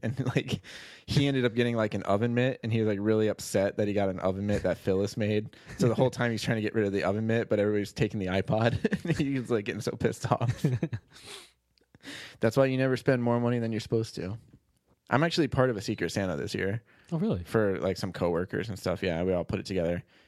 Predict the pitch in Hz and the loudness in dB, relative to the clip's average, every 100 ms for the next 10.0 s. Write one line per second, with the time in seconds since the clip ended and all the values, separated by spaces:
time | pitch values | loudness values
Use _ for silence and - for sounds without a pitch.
0 | - 113 - 156 147 127 113 104 - _ | -4 0 4 2 2 2 2 0 -8 _
1 | _ 131 110 - _ _ _ _ _ - | _ -2 -2 -10 _ _ _ _ _ -4
2 | 120 127 127 98 113 113 101 113 113 101 | 0 2 0 0 0 0 2 2 2 0
3 | 98 120 104 110 113 117 101 104 101 113 | -4 -4 -4 -2 0 0 0 0 2 0
4 | 110 120 107 107 - 101 101 87 95 92 | 2 0 0 -4 -2 -2 -2 0 0 0
5 | 76 85 98 131 _ _ _ _ _ _ | 0 -2 -2 -6 _ _ _ _ _ _
6 | _ - 127 127 131 120 107 101 87 87 | _ -2 2 4 2 -2 -2 -4 -6 -6
7 | 95 107 - 127 139 107 92 123 - - | -2 0 2 4 4 2 0 0 0 2
8 | 120 - - - 117 113 95 - - 113 | 2 0 -6 0 0 0 -2 -4 -4 2
9 | 120 113 120 117 98 107 120 123 131 | 2 2 2 2 0 -4 0 2 2